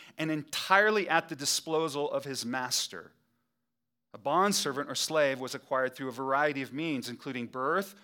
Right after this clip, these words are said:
war, auctions. Some slave traders acquired babies exposed in temples, left to die, or public dumps.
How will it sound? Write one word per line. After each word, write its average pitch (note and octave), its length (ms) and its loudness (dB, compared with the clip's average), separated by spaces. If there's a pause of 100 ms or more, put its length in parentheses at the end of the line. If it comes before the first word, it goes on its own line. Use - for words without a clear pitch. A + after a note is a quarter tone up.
(240)
war, D3+ 540 2
auctions. D3+ 680 0 (160)
Some F3+ 260 2
slave F3 320 2
traders D#3 300 0
acquired C#3+ 480 4
babies G3 420 0
exposed E3 580 -2
in C3 120 -6
temples, G#3 680 -2 (220)
left D3+ 300 4
to D#3 80 -4
die, F3 440 6
or D3 100 4
public D3 440 -4
dumps. F#3+ 460 4